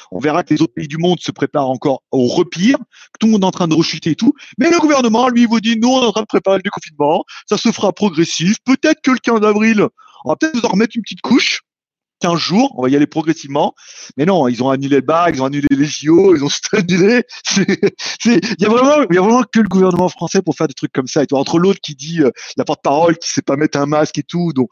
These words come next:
<laughs> c'est une risée d'Internet. C'est quand même assez, assez pitoyable. Je remercie les super chats qui sont en train de tomber. Merci à Skyfred, encore une fois. Euh, <laughs> merci à Christophe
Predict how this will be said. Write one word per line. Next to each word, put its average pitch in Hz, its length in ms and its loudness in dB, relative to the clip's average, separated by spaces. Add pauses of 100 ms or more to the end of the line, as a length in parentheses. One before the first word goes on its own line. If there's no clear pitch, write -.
(140)
<laughs> - 140 -20
c'est - 200 -6
une - 100 -4
risée 165 480 -2
d'Internet. 156 600 0 (400)
C'est - 180 -4
quand 185 160 -2
même 208 320 2
assez, 196 500 0
assez 170 220 -2
pitoyable. 202 400 -8 (300)
Je 202 120 -2
remercie 226 340 0
les 202 80 -2
super - 220 -4
chats 202 140 -2
qui - 140 -14
sont - 100 -8
en 175 60 -2
train 165 160 -4
de 165 60 -10
tomber. 196 460 2 (340)
Merci 208 340 0
à 202 60 0
Skyfred, 185 600 0
encore 156 260 -2
une 147 100 -2
fois. 170 360 0 (420)
Euh, 147 160 2 (340)
<laughs> 170 280 0
merci - 320 -2
à 165 80 2
Christophe 202 540 -2